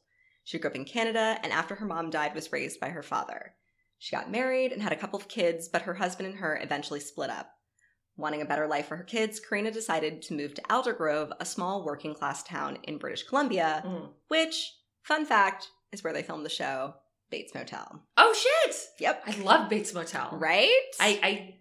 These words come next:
Speaker 2: didn't finish the last season because sometimes I'm really bad at that. But I, uh, Vera Farmiga, fucking get it.
Speaker 1: Yeah.
Speaker 2: Oh, it was so good.
Speaker 1: So good.
Speaker 2: And the guy
Speaker 1: I
Speaker 2: who played the brother, sploosh.
Speaker 1: I wanna say I kind of only watched the first season. I don't even know that I made it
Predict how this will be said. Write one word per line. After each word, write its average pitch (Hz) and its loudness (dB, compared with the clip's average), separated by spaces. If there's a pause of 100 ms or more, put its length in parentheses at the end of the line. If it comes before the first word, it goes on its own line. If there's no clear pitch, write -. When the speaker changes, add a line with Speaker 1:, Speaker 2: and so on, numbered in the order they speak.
Speaker 2:
didn't 208 -6
finish 202 -6
the 190 -6
last 175 -4
season 214 -6
because 185 -10
sometimes 180 -8
I'm 175 -14
really 165 -8
bad 165 -4
at 180 -6
that. 226 -2 (560)
But 190 -2
I, 233 0 (240)
uh, 185 2 (240)
Vera 202 4
Farmiga, 180 -2 (140)
fucking 226 -8
get 165 -4
it. 165 -2
Speaker 1:
Yeah. 147 8 (380)
Speaker 2:
Oh, 254 4
it - -4
was 180 -2
so 175 2
good. 143 -6
Speaker 1:
So 254 4
good. 165 6
Speaker 2:
And 226 8
the 196 10
guy 226 12
Speaker 1:
I 311 8
Speaker 2:
who 392 4
played 349 4
the 262 4
brother, 190 0 (320)
sploosh. - -12 (220)
Speaker 1:
I 254 -6
wanna 494 0
say 247 4
I 208 4 (220)
kind 214 -8
of 214 -10
only 185 -4
watched 156 -2
the 175 -8
first 165 -10
season. 160 -10
I 165 -6
don't - -4
even 147 -8
know 139 -6
that 139 -6
I 135 -2
made 131 -8
it 135 -6